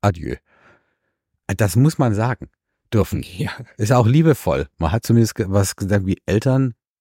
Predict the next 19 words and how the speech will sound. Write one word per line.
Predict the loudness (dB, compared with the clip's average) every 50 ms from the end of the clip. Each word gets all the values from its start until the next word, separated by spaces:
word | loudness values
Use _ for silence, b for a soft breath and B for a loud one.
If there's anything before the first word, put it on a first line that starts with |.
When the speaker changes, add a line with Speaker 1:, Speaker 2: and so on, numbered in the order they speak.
| _ _ 0
Speaker 1:
Hund, | 2 2 2 2 0 -4 _
Knochen. | -6 -2 -2 -2 -2 -4 -8 -16 -16 B B B B B B B B
Das | -4 -2
ist | -2 0
alles | 0 0 0 0 0
gut. | 0 2 2 0 0 -2 -12
Speaker 2:
<laughs> | -20 _ _
Alles | -2 0 2 2 0 0 -2
Speaker 1:
Hm? | -2
Speaker 2:
nette | -2 -2 -2 -4 -6
Themen, | -6 -4 -2 0 0 0 0
gell, | 0 0
Speaker 1:
Freundlich. | 2 2 2 2 2 0
Speaker 2:
Markus? | 0 0 0 0 0 0 0 0 0 -2 -4 -6 -6 -6 -4
Speaker 1:
Hm, | -2 0 2 2 2 2 0 0 0 0 0
na | 2 2
ja, | 4 4 4 4 2 0 -2 -4 -6 -4
in | -2 -2 0
meinem, | 0 0 0 0 0 0 0 -2 -2